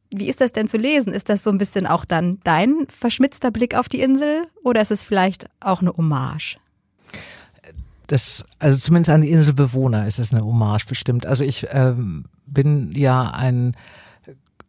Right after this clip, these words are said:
Speaker 2: ja, gero-, doch irgendwie bin ich ein großer Fan von diesem Dorfleben. Ich habe selber mal zehn Jahre auf so einem Dorf gewohnt. Ich bin auch nicht auf dem Dorf aufgewachsen, sondern eigentlich mal in so kleinen Städten. Aber List war damals, also der Ort, an dem meine Großmutter da gewohnt hat, und meine,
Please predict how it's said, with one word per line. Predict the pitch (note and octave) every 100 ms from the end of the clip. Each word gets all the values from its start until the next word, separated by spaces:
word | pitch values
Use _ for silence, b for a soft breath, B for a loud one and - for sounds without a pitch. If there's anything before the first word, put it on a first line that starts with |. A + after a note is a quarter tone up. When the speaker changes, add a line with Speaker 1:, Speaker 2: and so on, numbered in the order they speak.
| _ _ G2 E2 A#2+ G#2+ - B2
Speaker 2:
ja, | A#2+
gero-, | B2+ C3+ F3+
doch | - D#3+
irgendwie | - E3
bin | D3 D3+
ich | D3
ein |
großer | D3 D3 C#3+
Fan | - C#3+
von | C#3+ C3
diesem | - C3
Dorfleben. | B2 B2+ - G#2 G2+ A#2
Ich | A#2+
habe | D3
selber | D3 D#3+
mal | D#3
zehn | D3 D3 C#3+
Jahre | C3
auf | B2+
so | -
einem | C3+
Dorf | A2+ A#2+
gewohnt. | - B2+ D#3 G3 B B B B B
Ich | B2
bin | D#3+
auch | D3
nicht | C3
auf |
dem | C#3
Dorf | A#2+ B2
aufgewachsen, | - A#2+ - A#2+ A#2+
sondern | B2+ A#2
eigentlich | B2 C3
mal |
in | B2+
so | A2+
kleinen | - A#2 C#3+
Städten. | - B2+ C3
Aber | A#2
List | A#2+ D3+ - B2
war |
damals, | A#2+ A#2+ C3
also | B2 A2
der | A#2 C2
Ort, | -
an | B2
dem | A#2
meine | A2 A2+
Großmutter | B2+ - B2+ B2
da |
gewohnt | A#2 A#2 B2 B2+
hat, | B2
und | -
meine, | B2+ A#2 A#2 A2